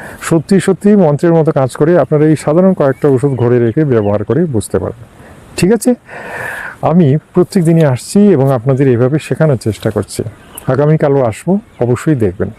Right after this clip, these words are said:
এই ভিডিওটা ভালো লাগলে একটা লাইক দেবেন কিন্তু, বুঝতে পেরেছেন? আর চ্যানেলে যারা নতুন এসেছেন, চ্যানেলটাকে সাবস্ক্রাইব করে নেবেন, অবশ্যই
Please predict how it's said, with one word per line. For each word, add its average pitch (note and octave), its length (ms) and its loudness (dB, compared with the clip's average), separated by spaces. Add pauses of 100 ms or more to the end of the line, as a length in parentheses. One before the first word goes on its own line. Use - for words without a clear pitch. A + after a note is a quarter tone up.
(440)
এই E3+ 140 4
ভিডিওটা F3 520 2 (180)
ভালো D3 180 2
লাগলে D3+ 260 2
একটা C#3+ 200 -2
লাইক B2+ 220 2 (100)
দেবেন A2 280 -2
কিন্তু, F#2+ 300 -6
বুঝতে - 400 -2
পেরেছেন? G3 300 0 (300)
আর B2+ 100 -2
চ্যানেলে F3+ 420 2
যারা C3 240 0
নতুন C#3 280 2
এসেছেন, B2+ 360 -2
চ্যানেলটাকে G#2 360 0
সাবস্ক্রাইব C3+ 460 -2
করে A#2+ 180 0
নেবেন, C3+ 300 0
অবশ্যই A2 380 0